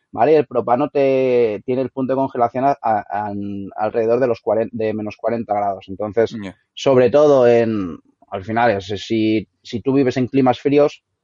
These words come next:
Speaker 1: o te gusta mucho subir a la montaña, a la nieve y demás, ves a por propano, y si no, si eres más de costa, pues puedes quedarte con butano,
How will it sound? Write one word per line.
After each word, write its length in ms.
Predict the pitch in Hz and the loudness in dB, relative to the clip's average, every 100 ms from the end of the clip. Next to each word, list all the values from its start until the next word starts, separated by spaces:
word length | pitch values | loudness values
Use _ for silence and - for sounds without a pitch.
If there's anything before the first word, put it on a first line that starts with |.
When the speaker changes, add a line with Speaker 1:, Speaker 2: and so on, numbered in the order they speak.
| - | -6
Speaker 1:
o 460 | 107 104 104 107 | -2 0 0 0
te 60 | 101 | 0
gusta 300 | 113 127 - | 2 2 0
mucho 280 | 113 127 110 | 0 0 -2
subir 280 | - 104 107 | 0 0 2
a 40 | |
la 80 | 107 | 0
montaña, 540 | 107 104 127 127 113 | -2 0 4 4 2
a 40 | 120 | 0
la 140 | 104 | 0
nieve 280 | 110 131 120 | 0 0 0
y 40 | |
demás, 360 | 117 131 131 - _ _ _ _ - | -2 0 -2 -2 _ _ _ _ -6
ves 240 | 107 107 | -4 -2
a 60 | 107 | -2
por 180 | 110 | -2
propano, 500 | 104 113 147 175 208 - | 0 2 2 0 -4 -10
y 140 | - 110 | -14 -12
si 160 | - | -8
no, 320 | 104 104 123 - | -4 -2 -2 -4
si 160 | - | 0
eres 160 | 107 110 | 0 2
más 160 | 113 | 0
de 100 | 110 | 2
costa, 360 | 117 120 - 135 | 2 0 0 -2
pues 140 | 117 - | -2 -4
puedes 160 | 110 | -2
quedarte 280 | - 117 110 | 2 2 2
con 200 | 131 123 | 0 0
butano, 460 | 107 101 110 101 | -2 0 0 -2